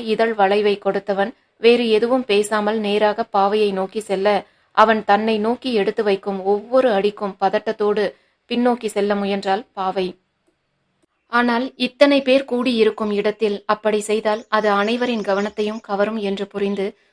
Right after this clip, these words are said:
ஓடத் துடித்த மனதை வெகு சிரமப்பட்டு கட்டுப்படுத்தி கொண்டு கால்களை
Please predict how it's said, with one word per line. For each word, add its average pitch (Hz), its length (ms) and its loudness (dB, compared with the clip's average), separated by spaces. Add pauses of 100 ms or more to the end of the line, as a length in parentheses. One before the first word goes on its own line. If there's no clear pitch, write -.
(180)
ஓடத் 247 340 2
துடித்த 208 380 -4
மனதை 196 440 -2
வெகு 190 300 -4
சிரமப்பட்டு 208 720 -6
கட்டுப்படுத்தி 196 680 -12
கொண்டு 196 320 -6 (460)
கால்களை 214 460 2